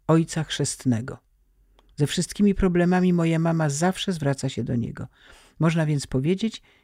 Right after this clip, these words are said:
iż to jego rady sprawiły, że znalazłem się w tym miejscu, w którym jestem. Dziękuję B, Basi, której uczucie uskrzydlało mnie przez długie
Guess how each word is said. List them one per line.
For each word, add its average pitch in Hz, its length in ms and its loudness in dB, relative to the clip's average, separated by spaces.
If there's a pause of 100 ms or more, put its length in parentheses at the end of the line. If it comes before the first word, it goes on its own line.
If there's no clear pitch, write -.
(120)
iż - 200 -4
to 139 140 2
jego 156 400 4
rady 127 360 0
sprawiły, 143 680 0 (220)
że 143 140 2
znalazłem 139 520 2
się - 120 -4
w - 80 -12
tym 180 240 0
miejscu, 131 380 0
w - 40 -12
którym - 320 -4
jestem. - 400 -10 (1000)
Dziękuję 180 680 0 (720)
B, 131 300 0 (800)
Basi, 135 460 -4 (540)
której 185 420 0
uczucie 214 500 -2
uskrzydlało 196 800 -2
mnie 185 240 2
przez 147 340 -4
długie 185 580 -2